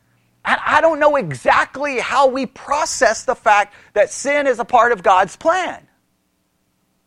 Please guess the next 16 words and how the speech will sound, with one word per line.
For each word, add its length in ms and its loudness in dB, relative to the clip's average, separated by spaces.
Like, 160 0
there's 200 2
no, 320 2
I, 160 0
there, 440 2
I, 80 -2
people 240 2
get 180 0
uncomfortable 680 2
when 140 0
I 100 0
say 260 -4
those 220 -4
things, 220 -2
but 200 -2
I, 100 -2